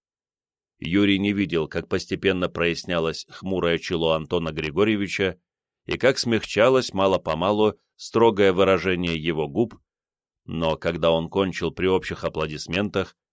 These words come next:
и обернулся в ту сторону, тоже не увидел этого привлекательного и странного человека. Зато к нему подходил с многозначительной улыбкой, таинственно подымая вверх брови,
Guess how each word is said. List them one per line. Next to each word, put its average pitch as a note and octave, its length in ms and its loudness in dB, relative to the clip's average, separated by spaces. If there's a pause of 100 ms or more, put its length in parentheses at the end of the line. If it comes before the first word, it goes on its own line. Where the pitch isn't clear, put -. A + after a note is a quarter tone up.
(220)
и - 80 -2
обернулся G2+ 640 2
в - 60 -12
ту G2+ 120 0
сторону, F2+ 640 0 (420)
тоже F2+ 340 0
не C3 100 2
увидел F#2 420 0
этого F2+ 320 -4
привлекательного G2+ 1000 -2 (260)
и C3 100 0
странного D#2+ 560 0
человека. F#2+ 680 0 (880)
Зато F#2 340 2
к - 100 -4
нему C#3 200 4
подходил A#2+ 680 2 (120)
с - 160 -12
многозначительной G2 1000 2
улыбкой, B2 680 0 (340)
таинственно A#2 600 0
подымая F2+ 540 0
вверх D#2+ 400 -2
брови, A#2 500 0